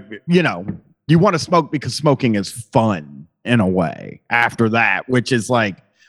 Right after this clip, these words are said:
I can beat that a lot easier than that shitty feeling of just being like, "Oh, I feel like crud 'cause I can't smoke." But, like, I was feeling really bad right before I quit. So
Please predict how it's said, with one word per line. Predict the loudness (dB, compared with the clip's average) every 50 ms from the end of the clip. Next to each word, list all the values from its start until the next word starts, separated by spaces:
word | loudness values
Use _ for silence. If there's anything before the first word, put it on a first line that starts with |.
| -10 -2 0
I | 0 0
can | 2 0 -2 0
beat | 0 0 0 0 0 -2 0
that | 2 2 2 4
a | 2 2
lot | 2 2 2 2 2 0
easier | 0 -2 -4 -4 -4 -2 -2 -2 -2 -2 -2
than | 0 0 0 0 0
that | -2 -4 -4
shitty | -4 -4 -2 0 0 0 0 -2 -6 -6 _
feeling | -2 0 0 0 0 0 -2 -4 -4 -4
of | -4 -4 -4
just | -2 -2 -2 -2 -2 -2
being | 0 0 0 0 0
like, | 0 -2 -4 -4 -2
"Oh, | -2 0 0 2 2 2 4
I | 2 2
feel | 0 0 0 0
like | 0 0 -4 -8 _ -20
crud | -18 -12 -6 -2 0 0 0 0 -2 -4
'cause | -4 -4 0 0
I | 0
can't | -2 0 -2 -2 -2 -2 -4
smoke." | -6 -6 -2 0 2 2 2 0 0 -4 -10 -20 -20 _ _ _ _ -20 -20 -20 -20 _ _ _ _ 0
But, | 0 2 2 4
like, | 2 2 2 0 _ _ -20 -16 -8 -6
I | -6
was | -4 -4 -2
feeling | 2 4 4 6 6 4 4
really | 4 4 4 4 4 4
bad | 2 0 0 0 0 2 2 2 2 2 2 2 2 2 0 0 -2 _ _ _ _ _ _ _ _ _ 0
right | 2 4 4 4 2 0 0
before | 0 0 0 -2 -4 -4 0 2 2 4 4 4
I | 2 2
quit. | 0 0 -2 0 2 2 2 2 0 -4 _ _ _ _ _ _ _ _ _ _ _ _ _ _ _
So | -12 -4 0 2 4 4 4 4 2 -2 -4 _